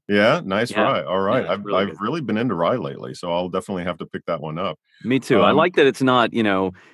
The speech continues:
Speaker 2: you don't get, I, I love a good b-, bourbon, uh, no question, but the bourbons can run a little bit hotter and a
Speaker 1: Mm-hmm.
Speaker 2: little sweeter. And for me, that the drier, uh, character of the rye is often really nice, especially in the form of a Manhattan, because if you're gonna be putting some sweet vermouth in there,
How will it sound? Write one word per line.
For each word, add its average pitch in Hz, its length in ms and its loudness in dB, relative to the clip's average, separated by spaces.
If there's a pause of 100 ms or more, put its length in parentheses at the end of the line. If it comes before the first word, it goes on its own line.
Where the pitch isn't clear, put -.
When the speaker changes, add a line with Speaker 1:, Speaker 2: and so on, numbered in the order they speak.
(180)
Speaker 2:
you 120 200 -2
don't 139 240 4
get, 135 160 4
I, 120 120 4
I 131 180 4
love 160 260 6
a 147 80 6
good 113 380 2
b-, 80 140 -8
bourbon, 120 480 4
uh, 98 320 2
no 120 180 4
question, 123 580 2
but 95 180 0 (340)
the 127 100 2
bourbons 160 400 4
can 131 160 2
run 123 220 4
a 117 40 6
little 117 220 4
bit 104 160 2
hotter 143 540 4 (180)
and 110 300 4
a - 60 2
Speaker 1:
Mm-hmm. 110 60 2
Speaker 2:
little 113 200 4
sweeter. 143 560 2 (240)
And 104 280 0
for 117 120 -2
me, 123 240 4
that 95 260 2
the 101 80 0
drier, 98 560 2
uh, 90 160 4
character 90 520 0
of 80 60 -4
the 85 80 -4
rye 90 360 2
is 85 180 -2
often 90 260 -4
really 87 280 -4
nice, 90 280 -2
especially 131 720 2 (360)
in 104 120 -2
the 101 120 -2 (220)
form 117 220 2
of 95 100 -4
a - 20 -2
Manhattan, 117 540 2
because 104 240 -2
if 95 60 -10
you're 104 100 -4
gonna 117 100 0
be 104 140 0
putting 104 300 -4
some 92 180 -8
sweet 104 320 -2
vermouth 117 380 -2
in 92 80 0
there, 90 260 0